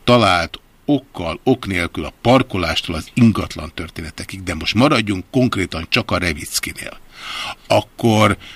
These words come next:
pálcát fogunk törni mindketten a nép fölött, mint ahogy pálcát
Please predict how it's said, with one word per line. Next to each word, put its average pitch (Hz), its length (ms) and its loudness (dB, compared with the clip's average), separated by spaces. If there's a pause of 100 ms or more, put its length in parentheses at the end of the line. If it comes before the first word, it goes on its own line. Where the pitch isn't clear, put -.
(260)
pálcát 127 500 0
fogunk 110 460 -4
törni 123 400 4
mindketten 110 760 2
a 95 60 -2
nép 104 340 2
fölött, 113 520 0
mint 107 280 2
ahogy 101 300 0
pálcát 107 580 0